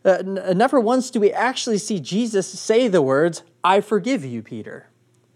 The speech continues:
You see, this is what we tend to think about with confession, right? I have to, like, enumerate all the ways in which I've messed up, and then somebody actually has to formally say to, to me, "I forgive you." But none of that is found here.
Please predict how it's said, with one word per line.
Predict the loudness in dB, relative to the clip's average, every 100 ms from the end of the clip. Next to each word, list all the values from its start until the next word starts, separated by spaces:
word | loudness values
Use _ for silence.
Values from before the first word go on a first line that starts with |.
| _ _ -10 0
You |
see, | 4 6
this | 6 2
is | 4
what | 6
we | 6
tend | 4 2
to |
think | 0 2
about | 2 2 0 0
with | -6 -6
confession, | -4 -2 -2 -2
right? | 0 2
I | 4
have | 2
to, | 4
like, | 2 2
enumerate | 2 6 6 8 6 6 4
all | 2
the | 2
ways | 2 4 4 2
in |
which | -4 -2
I've | -2
messed | -2 -4 -2 2
up, | 2 2
and | -2
then | -2 -4 -14 -20
somebody | 4 4 6 4
actually | 2 0 0 0
has | 0
to | -2
formally | 4 6 6 2 -2
say | -2 0 0
to, | 2 0 0 -8 _
to | -2
me, | 2 4 4
"I | 4 2
forgive | 0 -4 0 -2 -2
you." | -4 0
But | -2
none | 4 6 6 4
of | 2
that | 0 0
is | -2 -4
found | -8 -6 -4 -4 -6
here. | -10 -14 -16